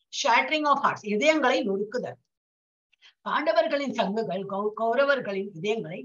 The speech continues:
சிதறடித்தன. இவளோட சங்கு முழங்கப்பட்டோன்னு என்ன ஆயிடுத்து? பாண்டு புத்திர, இவ, இவ கௌரவாஸ், அவளுக்கெல்லாம் என்ன ஆயிடுத்து? அஹ், திருதராஷ்டிரன் மகன்களின் இதயங்களை எல்லாம் நொறு-, நொறுங்கின அப்படின்னு சொல்லிட்டு போட்டுது இல்லையா? அதெல்லாம் சித-, சிதறடித்தன.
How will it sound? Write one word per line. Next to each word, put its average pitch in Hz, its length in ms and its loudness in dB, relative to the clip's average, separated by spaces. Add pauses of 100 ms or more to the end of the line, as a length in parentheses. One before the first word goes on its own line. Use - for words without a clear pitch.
சிதறடித்தன. 185 800 -6 (560)
இவளோட 196 180 -2
சங்கு 196 440 -6
முழங்கப்பட்டோன்னு 220 600 -4
என்ன 214 180 -2
ஆயிடுத்து? 220 320 -2 (600)
பாண்டு 202 320 -2
புத்திர, 214 580 -2
இவ, 185 300 4
இவ 170 340 -4
கௌரவாஸ், 220 500 2 (200)
அவளுக்கெல்லாம் 185 400 -4
என்ன 220 200 -2
ஆயிடுத்து? 208 260 -4 (440)
அஹ், 170 140 -8
திருதராஷ்டிரன் 220 560 0
மகன்களின் 214 760 -2
இதயங்களை 202 380 0
எல்லாம் 196 320 -2 (360)
நொறு-, 196 320 -2 (200)
நொறுங்கின 262 420 2
அப்படின்னு 202 280 0
சொல்லிட்டு 208 240 -6
போட்டுது 190 260 -6
இல்லையா? 202 220 -6 (240)
அதெல்லாம் 196 340 -4
சித-, 160 320 -8
சிதறடித்தன. 185 800 -6